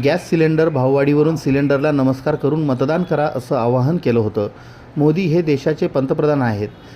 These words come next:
त्यामुळे तुम्ही जनतेचे पंतप्रधान मोदींचं काहीतरी ऐकलं पाहिजेत. यावेळी वीस तारखेला मतदानाला जाण्यापूर्वी सिलेंडरचे भाव तिप्पट वाढल्याने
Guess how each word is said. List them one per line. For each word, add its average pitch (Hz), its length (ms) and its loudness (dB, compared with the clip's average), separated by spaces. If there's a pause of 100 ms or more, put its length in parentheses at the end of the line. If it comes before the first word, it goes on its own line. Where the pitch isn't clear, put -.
(120)
त्यामुळे 175 280 0
तुम्ही 165 280 0
जनतेचे 156 420 -2
पंतप्रधान 156 640 -2 (1000)
मोदींचं 160 560 0
काहीतरी 160 840 0
ऐकलं 139 280 2
पाहिजेत. 117 360 0 (360)
यावेळी 151 340 4
वीस 165 260 -4
तारखेला 160 380 0
मतदानाला 143 600 0
जाण्यापूर्वी 147 560 -2
सिलेंडरचे 135 600 0
भाव 151 200 0
तिप्पट 165 440 -4
वाढल्याने 143 460 0